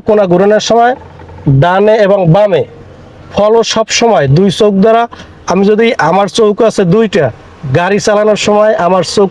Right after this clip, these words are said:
থাকা লাগবে আটটা, কারণ আমার ডান বাম সামনে এদিকে সেদিকে বিভিন্ন কায়দার আমার চাওয়া লাগে। এই চোখগুলো, এই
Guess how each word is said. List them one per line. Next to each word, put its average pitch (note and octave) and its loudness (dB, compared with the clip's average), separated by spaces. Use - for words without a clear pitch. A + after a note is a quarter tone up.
থাকা G3 -2
লাগবে G3+ 0
আটটা, D3+ -6
কারণ G3 0
আমার G3+ 0
ডান F#3+ 0
বাম F#3+ 0
সামনে F#3+ 0
এদিকে F3+ 0
সেদিকে F#3+ 0
বিভিন্ন B3 2
কায়দার A#3 2
আমার G3+ 2
চাওয়া A3+ 0
লাগে। D3 -2
এই F#3+ 0
চোখগুলো, A3 2
এই A3 2